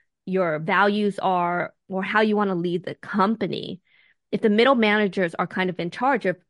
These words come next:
the entire organization, it's gonna impact the entire culture of the company. One bad egg can basically ruin the whole company, right? And it's really important for you to weed out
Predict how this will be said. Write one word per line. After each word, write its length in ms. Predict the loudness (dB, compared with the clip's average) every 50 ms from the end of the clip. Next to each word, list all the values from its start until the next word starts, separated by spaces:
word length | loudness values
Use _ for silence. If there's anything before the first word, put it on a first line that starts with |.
| _ -8
the 160 | -2 0 0
entire 420 | 0 0 -2 -4 -4 -2 -2 -2
organization, 1120 | -2 -4 -4 -6 -6 -6 -6 -6 -6 -2 0 0 0 0 0 -4 -6 -8 -8 -6 -8 -8 -10 _ _ _ _ _ _ _ _ _
it's 180 | -6 -6 -4 -2
gonna 140 | -2 0 0
impact 460 | 0 0 0 0 -2 -2 -2 -2 -4
the 60 | -4 -4
entire 320 | -4 -2 -4 -2 -2 -4
culture 640 | -4 -2 -2 -2 -2 -2 -4 -4 -4 -4 -4 -4 _ -4
of 80 | -4
the 80 | -2 -2
company. 360 | 0 0 0 2 0 -2 -2 -4 _ _ _ _ _ _ _
One 380 | 0 2 4 4 4 4 2 2
bad 380 | 2 2 2 4 4 2 2 0
egg 360 | 0 0 2 2 0 0 -4 -8
can 160 | -8 -4 -2
basically 600 | 0 0 -2 -2 -6 -10 -8 -6 -6 -6 -6 -8 -10 -14 -18 _ _ -12
ruin 480 | -6 0 2 4 4 4 4 4 4 2
the 80 | 0
whole 580 | -2 -4 -2 0 2 2 2 0 -2 -4 -6 -10 _ _ -14
company, 560 | -6 0 0 0 2 0 -2 -2 -2 -4 -4
right? 360 | -2 0 0 0 0 0 -4 _ _ _ _ _ -2
And 240 | -2 0 0 -2 -4 _ _ _
it's 240 | -4 -4 -4 -4 -2
really 260 | 0 2 2 4 4
important 600 | 2 2 0 -4 -2 0 0 0 0 -2 -6 -16 _ _ _ _ _ -2
for 200 | 2 2 2 2
you 220 | 0 -2 -4 -8 -6
to 160 | -4 -6 -6
weed 340 | -4 -2 0 2 2 2 0 0
out 320 | 0 2 2 0 -2 -4